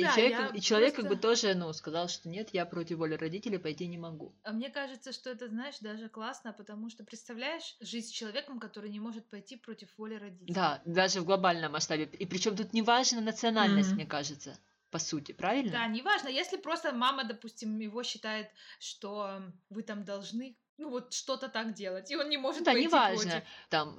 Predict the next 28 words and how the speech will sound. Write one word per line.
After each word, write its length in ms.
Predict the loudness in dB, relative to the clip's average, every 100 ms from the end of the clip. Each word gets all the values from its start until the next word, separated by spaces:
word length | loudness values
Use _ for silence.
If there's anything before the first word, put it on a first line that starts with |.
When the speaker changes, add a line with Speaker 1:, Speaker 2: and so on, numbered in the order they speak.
| -2
Speaker 1:
жить 280 | 2 2 2
в 60 | 4
доме 240 | 4 4
либо 180 | 4 2
в 80 | 2
квартире, 460 | 0 4 6 6
воспитывать 440 | 4 0 0 2 2
детей 260 | 2 2
так 240 | 4 4 4
либо 220 | 2 0
сяк, 380 | 2 4 4 2
отдыхать 480 | -2 0 2 2
или 140 | 2 2
не 100 | 0
отдыхать. 640 | 0 -2 0 4 4 2 _
Я 100 | 0
тоже, 240 | 2 4 2
вот 140 | 4
я, 120 | 4
опять 460 | 4 0 4 4 4
же, 60 |
когда 180 | 0 2
я 60 | 0
сп-, 100 | 0
я 220 | 2 4 4 -2
откру-, 360 | -8 -6 -10 -6
отматываю 580 | -4 0 0 2 -2 0
назад, 380 | -2 2 2